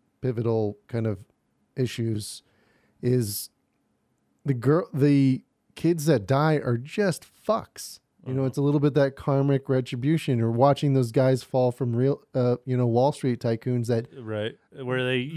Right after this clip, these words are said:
Speaker 2: you're like,
Speaker 1: power
Speaker 2: "Oh, you probably deserved it."
Speaker 1: the power hungry then get fucked. And, you know, those untouchable people that think they can get away with everything, that, that evilness is ultimately corruptible.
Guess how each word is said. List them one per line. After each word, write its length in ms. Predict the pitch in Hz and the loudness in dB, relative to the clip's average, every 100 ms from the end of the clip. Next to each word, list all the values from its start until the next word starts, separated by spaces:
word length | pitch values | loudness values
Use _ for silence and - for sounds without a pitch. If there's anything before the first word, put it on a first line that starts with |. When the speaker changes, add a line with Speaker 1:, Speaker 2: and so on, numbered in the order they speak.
| 165 | -2
Speaker 2:
you're 240 | 151 151 151 | 0 -2 2
like, 240 | 180 190 | 2 0
Speaker 1:
power 100 | 175 | -2
Speaker 2:
"Oh, 40 | 175 | -2
you 180 | 147 131 | -2 -4
probably 340 | 165 170 156 | -2 -2 -2
deserved 480 | 135 123 143 135 113 | -4 -4 -2 -2 -2
it." 200 | 113 - | -8 -4
Speaker 1:
the 120 | 139 | -4
power 360 | 147 - 165 175 | -2 2 4 6
hungry 380 | 147 151 147 143 | 4 4 4 6
then 320 | 135 135 135 | 6 4 2
get 340 | 123 123 127 | 2 0 -2
fucked. 480 | - - 78 - - _ _ _ _ | -8 -6 -6 -8 -20 _ _ _ _
And, 220 | - 131 135 | -6 -2 0
you 60 | |
know, 160 | 131 131 | 2 2
those 200 | 127 120 | 2 2
untouchable 680 | 143 127 139 139 127 117 117 | 2 2 2 2 0 -4 -2
people 420 | 151 147 131 123 | -2 -2 -2 0
that 220 | 123 120 | 0 0
think 240 | - 143 123 | 0 -2 2
they 140 | 131 | -2
can 160 | 123 117 | 0 0
get 120 | 117 | 2
away 200 | 113 117 | 2 2
with 160 | 107 | 2
everything, 640 | 139 147 135 - 113 117 117 _ _ _ _ - | 0 0 -2 -2 -2 -2 -6 _ _ _ _ -10
that, 220 | 117 101 | -10 -2
that 400 | 123 123 120 - _ _ _ _ _ _ - | 0 2 -2 -6 _ _ _ _ _ _ -2
evilness 720 | 131 127 123 120 120 - - _ _ _ | 0 2 4 4 2 -4 -18 _ _ _
is 160 | 135 120 - | -2 -2 0
ultimately 460 | 127 - 123 123 113 | -2 0 0 0 0
corruptible. 720 | - 120 147 - 101 101 - | 0 0 -2 -4 -8 -8 -14